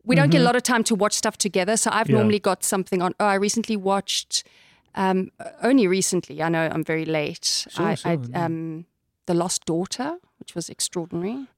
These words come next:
Speaker 2: Oh, that
Speaker 1: That
Speaker 2: was
Speaker 1: was
Speaker 2: the, uh,
Speaker 1: Elena Ferrante, directed by, um, yes, um,
Speaker 2: that had the, that was the Oscar film.
Speaker 1: Secretary,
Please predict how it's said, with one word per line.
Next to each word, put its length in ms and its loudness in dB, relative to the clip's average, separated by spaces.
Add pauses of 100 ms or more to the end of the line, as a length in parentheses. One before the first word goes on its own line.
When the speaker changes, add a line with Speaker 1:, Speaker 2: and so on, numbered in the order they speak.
Speaker 2:
Oh, 640 4
that 260 -8
Speaker 1:
That 180 6
Speaker 2:
was 140 4
Speaker 1:
was 40 -6
Speaker 2:
the, 320 6
uh, 400 6 (260)
Speaker 1:
Elena 380 2
Ferrante, 800 0
directed 680 -2
by, 460 0 (1000)
um, 360 -6 (1080)
yes, 480 0 (760)
um, 360 2 (140)
Speaker 2:
that 160 4
had 180 2
the, 400 4 (100)
that 120 4
was 120 2
the 100 0
Oscar 260 2
film. 220 0
Speaker 1:
Secretary, 200 -8